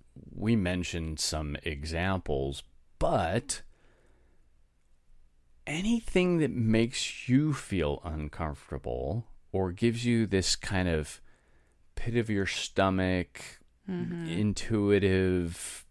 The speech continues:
Speaker 1: sixth sense, your spider senses are tingling, something's off.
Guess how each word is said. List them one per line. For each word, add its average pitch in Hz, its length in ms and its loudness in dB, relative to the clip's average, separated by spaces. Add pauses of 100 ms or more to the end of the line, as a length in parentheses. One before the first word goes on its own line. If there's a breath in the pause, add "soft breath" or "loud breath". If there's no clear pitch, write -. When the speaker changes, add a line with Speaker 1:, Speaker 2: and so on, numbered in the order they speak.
(140)
Speaker 1:
sixth - 480 -4
sense, 98 640 0
your 87 100 0
spider 85 440 2
senses 85 480 -2
are 87 100 0
tingling, 82 680 -4 (720 soft breath)
something's 147 640 0 (220)
off. 90 680 -2